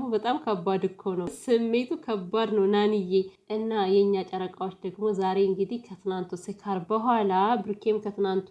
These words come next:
ንዴት፣ ከትናንቱ ከአርሴናል ሀዘን በኋላ ዛሬ ያው አምሮበታል፣ አምሮባቸዋልና ሀይሚዬም ደግሞ አበባዋን ተሸክማ መታለች። ያው ብዙ ጊዜ አበባ ለምንድን ነው የማይሰጣት? አበባ አይሰጣትም ብሩኬ፣ አበባ አይሰጣትም ብሩኬ እንላለን አይደል? ይኸው አሁን ደግሞ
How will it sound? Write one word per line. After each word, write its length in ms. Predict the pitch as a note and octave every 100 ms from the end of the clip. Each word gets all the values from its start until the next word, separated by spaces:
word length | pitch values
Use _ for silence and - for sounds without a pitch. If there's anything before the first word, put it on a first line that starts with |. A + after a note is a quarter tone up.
| G3
ንዴት፣ 600 | F#3+ F3+ E3+ F#3+ F3+ F3 -
ከትናንቱ 440 | F#3+ F#3 F3+ F3 F#3+
ከአርሴናል 640 | G#3+ F#3 - F#3+ F3+ F3 E3+
ሀዘን 340 | G3 F#3 F#3 F3+
በኋላ 340 | G3 A3+ B3+
ዛሬ 220 | G#3 G3+ B3+
ያው 180 | A#3 E3 - _ _
አምሮበታል፣ 720 | G3 G3 G3 E3+ F3 F#3 E3+
አምሮባቸዋልና 1040 | F#3+ F#3 F3+ - F3+ - G3+ F3 F3+ F#3+ A#3+ _ _
ሀይሚዬም 560 | C4 C4 B3 G#3+ A#3 A3
ደግሞ 240 | A3 A3
አበባዋን 440 | G#3+ G#3+ G3+ G3+ G3
ተሸክማ 560 | G#3 G#3 G3+ - G3 F#3+
መታለች። 560 | F#3 F#3 G3+ F3+ F3+ F3 _
ያው 160 | C#4 A#3+
ብዙ 220 | F#3 G#3+ G3 G3
ጊዜ 240 | F#3 E3 F#3 A#3+ -
አበባ 280 | A#3 A#3+ A3 A3
ለምንድን 420 | G#3 G3+ G3+ G3+
ነው 120 | G3
የማይሰጣት? 520 | G3 G3 - - G3 G#3
አበባ 220 | G#3+ G3
አይሰጣትም 540 | G#3 G3+ - G3 G#3 G3+
ብሩኬ፣ 240 | G3+ -
አበባ 220 | G#3+ F#3+
አይሰጣትም 460 | F#3+ F#3+ - - F#3+
ብሩኬ 220 | F#3+ G3 A3+
እንላለን 540 | D#4 C4+ G3 F#3 F#3+
አይደል? 220 | A3 F#4 F4
ይኸው 220 | D#4 F#4+
አሁን 220 | D4 D#4 D4
ደግሞ 220 | D4